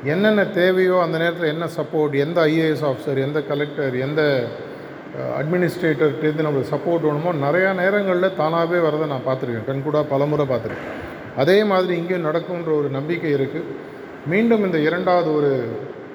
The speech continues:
சுதந்திர மூவ்மெண்ட்டை ஆரம்பிச்சு, ஹார்ட்ஃபுல்னஸை தமிழ்நாடு மூலம் எடுத்துன்னு போகிறதுக்கும், முக்கியமாக எம் எஸ் எம் இஸ் மற்றும் சார்ட்டர்ட் அக்கவுண்டன்ட்ஸ் மூலமாக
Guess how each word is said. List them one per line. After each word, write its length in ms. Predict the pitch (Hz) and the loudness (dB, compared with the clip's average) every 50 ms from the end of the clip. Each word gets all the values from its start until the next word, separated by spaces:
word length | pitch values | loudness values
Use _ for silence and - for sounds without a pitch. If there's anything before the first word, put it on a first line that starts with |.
| - - - - - - | -16 -16 -16 -16 -16 -12
சுதந்திர 420 | - 160 160 175 180 170 170 165 | -6 -2 0 0 2 2 2 2
மூவ்மெண்ட்டை 600 | 156 151 160 165 160 160 156 151 147 139 135 127 120 123 - - - - - - - 139 | 2 2 0 0 0 0 0 2 2 2 2 2 0 -2 -6 -8 -10 -12 -12 -12 -6 0
ஆரம்பிச்சு, 460 | 143 151 175 185 190 185 165 - - | 2 2 4 4 2 0 -2 -4 -2
ஹார்ட்ஃபுல்னஸை 640 | 190 160 147 160 160 - - 180 165 160 135 151 139 - | 0 2 2 2 0 -2 -4 -2 -2 -2 0 -2 -2 0
தமிழ்நாடு 440 | 143 139 156 170 170 165 160 147 | 0 0 2 2 2 2 2 2
மூலம் 360 | 147 147 160 175 170 160 139 123 120 - - | 0 -2 0 0 0 0 0 -2 -4 -6 -2
எடுத்துன்னு 340 | 143 147 - - - 180 160 151 | -2 -2 0 0 -2 -4 0 2
போகிறதுக்கும், 460 | 151 147 139 - 147 131 135 170 226 - - - - - - - - - - - - - - - | 2 2 2 0 -2 -2 -2 -2 -4 -6 -10 -14 -14 -14 -14 -16 -16 -18 -18 -18 -18 -16 -8 -2
முக்கியமாக 480 | 147 165 165 - 226 226 214 214 208 202 | -2 -2 2 4 4 4 4 4 4 2
எம் 160 | 180 170 180 | 2 2 0
எஸ் 180 | 190 175 - 202 | -2 -4 -4 -4
எம் 260 | 190 180 180 175 175 | -4 -4 -2 -4 -4
இஸ் 180 | 170 165 - | -4 -6 -6
மற்றும் 280 | 165 156 147 147 160 143 131 - | -6 -6 -4 -6 -6 -8 -6 -2
சார்ட்டர்ட் 320 | 147 151 165 170 180 160 | -2 -2 0 0 0 0
அக்கவுண்டன்ட்ஸ் 540 | 160 143 147 151 143 147 143 135 131 - - 151 | 0 0 0 -2 -2 -2 -2 -2 -4 -6 -4 -2
மூலமாக 500 | 147 151 151 151 147 139 139 139 147 | -2 0 0 0 0 0 0 0 0